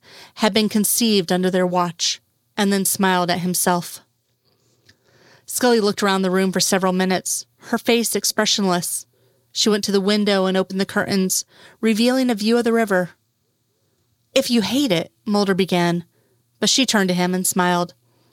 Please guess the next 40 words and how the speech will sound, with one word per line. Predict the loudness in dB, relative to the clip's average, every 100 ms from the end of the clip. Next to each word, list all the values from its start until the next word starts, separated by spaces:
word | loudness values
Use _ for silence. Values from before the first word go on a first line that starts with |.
| _ _
"I | 0
like | 0 0
it. | -2 -6 _ _ _ _
I | 0
like | 2 0
it |
very | 0 0
much. | 0 -2 -2 -6 -8 _ _ _ -20 -20 -12 -4
It's | -4
kind | -4 -4 -2 -2
of | 0
like | -2 -2
how | -2 0 0
I | 0 0
imagined | 0 0 0 0 0 0
a |
geisha's | 0 0 0 0
chambers | -2 -2 0 0 0
would | 0
be, | 0 -2 -4 _ _ _ -2
only | 0 2 2 0 -2 -6 _
very | -2 0 0
feng | -2 -2
shui." | -2 -2 -2 -4 -12 _ _ _ _ -20 -20 _ _ _ -2
Mulder | 0 2
let | 2 0
his | 0 0
voice | 0 0
drop | 0 0 0
and | -4
said, | 0 0 0 -4 _ _ _ _ _ _ _
"Are | 0
you | 0
gonna | 2 0
be | 0 0
my | 0
geisha | 0 0 0 0 0
this | -2 -2
weekend, | -4 -2 -2 -2
Scully?" | 0 0 2 -2